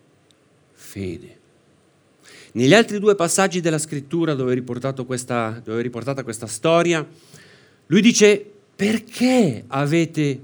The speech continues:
paura, o gente di poca fede?" E nell'altro passaggio ancora dice: "Perché siete così paurosi? Non avete ancora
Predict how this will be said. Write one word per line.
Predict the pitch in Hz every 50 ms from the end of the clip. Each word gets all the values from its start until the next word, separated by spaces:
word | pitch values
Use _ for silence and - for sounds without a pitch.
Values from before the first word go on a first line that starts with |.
| - _
paura, | - 156 147 151 160 170 175 165 151 131 110 90 80 - - - _ _ _ _ _ _ _ _ _ _ _ _ -
o | 127 135
gente | 127 117 143 165 165 156 151 151 151 147 143 135 120 123 - - - _ _ _ _ _ _ _ _ _ _ _ _ -
di | 131 131
poca | - 147 135 131 123 -
fede?" | - - 131 127 117 - - - - - _ _ _ _ _ _ _ _ _ _ _ _ _ _ _ _ _ _ - -
E | - 120 127 123
nell'altro | 117 123 123 139 165 202 202 208 196
passaggio | 165 160 - 180 170 160 165
ancora | 160 151 170 175 165 160
dice: | 156 156 156 - 160 156 151 143 135 - - _ _ _ _ _ _ _ _ _ _ _ _ _ _ _ -
"Perché | - 233 247 247 - - 269 247
siete | - - 131 113 - 107 101
così | 110 110 104 104 95
paurosi? | - 101 92 90 92 95 90 82 78 - - - - _ _ _ _ _ _ _ _ _ _ _ _ _ - - _
Non | - 196 196 180 180 170 160
avete | 160 151 143 143 254 269 254 247 - 175 147
ancora | 135 135 139 143 139 139 139 - 156 151 151 151 143 135 123 110